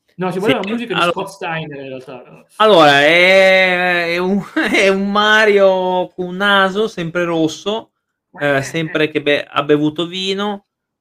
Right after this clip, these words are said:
Speaker 2: con la maglietta gialla, sembra Hulk Hogan, eh, in versione
Speaker 1: Scott
Speaker 2: Mario.
Speaker 1: Steiner, Scott Steiner ha più muscoli.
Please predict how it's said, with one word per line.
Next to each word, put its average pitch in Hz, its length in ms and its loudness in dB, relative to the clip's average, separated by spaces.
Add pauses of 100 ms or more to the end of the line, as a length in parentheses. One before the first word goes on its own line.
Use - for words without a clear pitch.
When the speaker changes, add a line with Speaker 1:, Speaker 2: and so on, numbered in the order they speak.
Speaker 2:
con 147 200 2
la 143 140 4
maglietta 156 480 2
gialla, 170 320 2
sembra 151 560 0
Hulk 156 240 -2
Hogan, 156 640 0
eh, 135 600 -4
in 135 100 -10
versione 143 400 -8
Speaker 1:
Scott 170 120 -4
Speaker 2:
Mario. 156 380 0
Speaker 1:
Steiner, - 220 -14 (180)
Scott 170 160 -10
Steiner 165 380 -6
ha - 40 -12
più 156 120 -16
muscoli. 147 420 -8